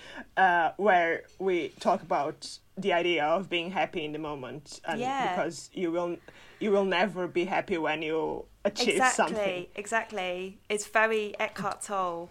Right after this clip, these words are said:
Speaker 2: which, um, Tolle,
Speaker 1: Yeah.
Speaker 2: Tolle, Tolle? I don't know how he says it. Um, but it, I mean,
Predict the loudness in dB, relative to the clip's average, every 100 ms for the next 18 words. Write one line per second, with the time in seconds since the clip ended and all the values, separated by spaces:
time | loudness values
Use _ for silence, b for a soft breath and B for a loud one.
0 | -10 -10 -10 -12 -10 -8 -8 -10 -14 -4
1 | 0 0 -2 -10 -10 -10 -12 -16 -16 -14
2 | -12 -12 -12 -14 -14 -12 -12 -14 -18 -18
3 | -16 -16 -16 B B B 2 2 2 -4
4 | -14 -18 -6 -2 -2 -4 -16 -20 -10 -10
5 | -8 -8 -8 -8